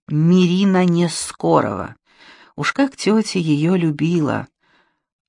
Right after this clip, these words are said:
А потом оказалось, что она ребеночка в детский дом сдала, а всем лапшу на уши вешала, что бывший муж сдал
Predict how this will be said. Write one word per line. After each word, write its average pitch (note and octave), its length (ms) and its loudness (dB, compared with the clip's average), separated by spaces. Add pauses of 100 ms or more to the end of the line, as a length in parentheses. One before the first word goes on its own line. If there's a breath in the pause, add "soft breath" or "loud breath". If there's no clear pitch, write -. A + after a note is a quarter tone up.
(220)
А C#3+ 340 0
потом A3 340 0
оказалось, G#3 540 -2
что - 240 -4
она F3 180 -2
ребеночка E3 880 -2 (420)
в C#3 100 -6
детский C#3+ 500 -2
дом D3+ 320 -2
сдала, E3+ 580 -4 (640 soft breath)
а D3 120 0
всем G#3+ 300 2
лапшу F3+ 460 0
на F#3 260 2
уши F3+ 240 -2
вешала, E3+ 640 0 (340 soft breath)
что - 260 -2
бывший F#3+ 540 2
муж F3 380 2
сдал G3 480 2